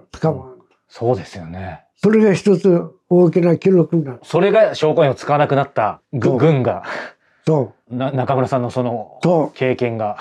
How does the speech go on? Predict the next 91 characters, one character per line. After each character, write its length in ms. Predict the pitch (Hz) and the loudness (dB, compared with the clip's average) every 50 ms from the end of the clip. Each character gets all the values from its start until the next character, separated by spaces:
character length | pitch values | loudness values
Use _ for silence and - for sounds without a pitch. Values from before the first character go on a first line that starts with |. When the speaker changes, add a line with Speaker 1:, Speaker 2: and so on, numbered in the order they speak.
| - - | -4 0
Speaker 1:
う 40 | 165 | 2
ん。 200 | 160 160 131 - | 2 2 2 0
Speaker 2:
あ 180 | - - 156 170 | -4 -2 0 0
る 60 | 170 | 2
意 40 | 151 | 2
味 80 | 135 123 | 0 -2
死 160 | - - 180 | -2 -2 -2
者 120 | 165 160 | 0 0
は 80 | 131 120 | 0 0
出 120 | 127 147 151 | 0 -2 -2
し 40 | - | -2
て 80 | 127 117 | -2 -2
な 100 | 123 123 | 0 -2
い 40 | |
わ 60 | 110 95 | -2 -4
け 80 | 92 | -10
で 80 | 87 82 | -14 -18
す 60 | - | -18
よ 100 | 90 85 | -18 -12
ね。 80 | - - | -4 0
Speaker 1:
そ 80 | 175 | 2
う 140 | 190 190 180 | 4 4 4
な 100 | 175 165 | 4 2
の。 220 | 143 123 117 107 - _ | 2 -2 -4 -10 -16 _
Speaker 2:
こ 60 | - 95 | -18 -16
れ 60 | 104 | -14
は 120 | 110 107 | -14 -14
す 160 | - - - | -14 -14 -8
ご 140 | 98 110 104 | -6 -6 -6
い 20 | 85 | -6
で 60 | - | -8
す 220 | - - - - | -14 -16 -18 -18
ね。 60 | - - - - - - - _ _ _ | -20 -20 -20 -20 -20 -20 -20 _ _ _
Speaker 1:
う 160 | 160 165 170 156 | 2 2 4 2
ん。 140 | 127 110 - _ - | 0 -2 -4 _ -2
だ 160 | 151 165 175 | 0 2 2
か 120 | 170 180 190 | 4 4 4
ら、 120 | 185 180 | 4 4
Speaker 2:
う 800 | 175 175 139 - _ _ _ _ _ _ _ _ _ 101 98 180 | 2 0 -2 -6 _ _ _ _ _ _ _ _ _ -6 0 2
ん。 40 | 160 | 4
Speaker 1:
今 260 | 165 185 180 180 180 | 4 4 4 4 4
も 480 | 180 170 170 170 160 160 156 156 151 - _ _ _ _ _ | 4 4 4 4 2 2 0 -2 -6 -10 _ _ _ _ _
あ 120 | - 135 143 | 0 2 4
の 140 | 143 139 | 4 2
記 140 | 127 - 156 | 2 2 2
録 260 | 143 156 147 127 139 | 2 2 2 2 0
は 160 | 156 135 131 131 131 - _ _ _ _ _ _ - - _ _ _ _ | 0 0 -2 -4 -6 -12 _ _ _ _ _ _ -20 -20 _ _ _ _
ま 60 | 139 135 | -2 -2
あ、 20 | 135 | 0
Speaker 2:
う 20 | 127 | 0
ん。 80 | 123 | 2
Speaker 1:
残 240 | 127 127 131 131 151 | 2 0 2 0 -2
っ 40 | 147 | -2
た 200 | 147 - - 135 | -2 -4 -8 -8
ま 180 | 123 127 123 | -8 -8 -12
ま。 60 | 123 117 120 _ | -14 -16 -20 _
Speaker 2:
は 160 | - 95 92 | -16 -14 -14
い 20 | 82 | -14
は 0 | |
い 0 | |
は 160 | - 87 87 | -16 -18 -18
い 0 | |
は 0 | |
い 20 | 73 - 87 85 - - - - - _ _ - | -18 -20 -20 -20 -20 -20 -20 -20 -20 _ _ -20
は 60 | - | -8
い。 40 | - | -2
Speaker 1:
そ 80 | - 180 | 0 2
れ 160 | 185 196 190 | 4 4 4
を 60 | 190 | 4
も 500 | 190 185 175 175 170 165 160 160 151 139 | 4 4 4 4 4 4 2 2 0 -2
う 80 | 131 - _ _ | -4 -8 _ _
ち 60 | - | 0
ゃ 80 | 147 160 | 0 2
ん 100 | 156 139 | 0 0
と 100 | 143 143 | 0 -4
し 80 | 131 - | -2 -2
て 100 | - 156 | 0 0
も 120 | 151 147 | 0 0
ら 140 | 139 139 135 | -2 -6 -10
っ 60 | - | -12
た 80 | _ - | _ -20
方 160 | - _ - 156 | -20 _ -20 -20
が 100 | 139 131 | -20 -18
い 40 | 139 | -18
い 40 | 139 135 135 143 143 | -20 -20 -20 -20 -20
な。 120 | 143 143 - - - - - - - | -20 -20 -20 -20 -20 -20 -20 -20 -18
Speaker 2:
そ 220 | - - 110 - | -14 -10 -8 -8
う 40 | 139 | -8
で 80 | 139 131 | -10 -12
す 100 | - 95 | -16 -16
ね。 560 | 92 92 92 95 101 104 107 110 113 - - | -16 -16 -16 -16 -16 -16 -16 -16 -18 -20 -20